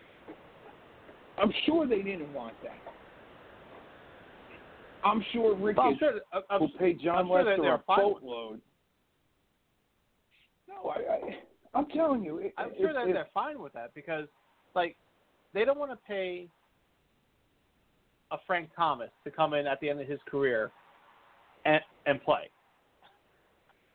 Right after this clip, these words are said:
Speaker 2: <coughs> You look at these players, and I was actually reading something pretty cool today. It was basically the all,
Speaker 1: No,
Speaker 2: all, you
Speaker 1: no,
Speaker 2: know.
Speaker 1: no, no, no, no. Hold on.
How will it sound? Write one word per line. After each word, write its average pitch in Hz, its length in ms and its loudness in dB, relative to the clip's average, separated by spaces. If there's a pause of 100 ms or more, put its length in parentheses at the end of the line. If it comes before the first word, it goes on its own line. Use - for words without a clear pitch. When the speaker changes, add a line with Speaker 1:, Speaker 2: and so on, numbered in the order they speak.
(600)
Speaker 2:
<coughs> - 60 0 (560)
You 175 140 -4
look 240 120 -4
at 269 160 -4
these 220 220 -10 (260)
players, 131 400 2 (840)
and 170 300 2
I 160 60 -2
was 175 120 -2
actually 214 320 -2 (200)
reading 180 260 0
something 160 220 -8
pretty 156 240 -6
cool 165 200 -4
today. 127 320 -2
It 139 60 -2
was 139 260 0
basically 160 280 2
the 139 100 2 (160)
all, 185 420 4
Speaker 1:
No, 269 200 8
Speaker 2:
all, 160 260 2 (160)
you 170 120 -4
Speaker 1:
no, 277 200 2
Speaker 2:
know. 277 160 2
Speaker 1:
no, - 0 -
no, 254 160 -2
no, 226 160 -4
no. 156 300 -6
Hold 233 320 0
on. 185 320 -6